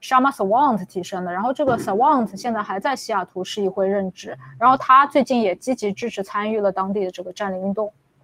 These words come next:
然后P S L这个组织是一个就是很，很斯大林主义的一个组织，然后经常持一个比较教条的一个立场，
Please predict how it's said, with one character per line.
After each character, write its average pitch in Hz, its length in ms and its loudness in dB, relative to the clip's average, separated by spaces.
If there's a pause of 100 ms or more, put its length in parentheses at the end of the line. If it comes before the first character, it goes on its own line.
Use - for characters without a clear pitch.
(840)
然 226 140 4
后 247 80 8
P 247 220 6
S 320 160 6
L 349 260 10
这 208 160 -4
个 202 140 4
组 196 240 -4
织 202 160 -6
是 220 200 -6
一 208 60 0
个 190 280 6
就 214 180 -10
是 196 260 -6 (160)
很， 190 460 -2
很 190 320 0
斯 - 200 -8
大 254 160 6
林 208 120 2
主 196 180 2
义 185 60 2
的 220 100 2
一 214 40 2
个 202 60 2
组 190 240 -6
织， 180 140 -8
然 175 100 -2
后 214 120 -2
经 240 200 -2
常 202 220 0
持 - 180 -4
一 190 60 2
个 208 100 2
比 196 140 -2
较 - 140 -4
教 240 180 0
条 190 180 -6
的 185 60 -4
一 196 60 0
个 220 40 0
立 247 140 0
场， - 260 -6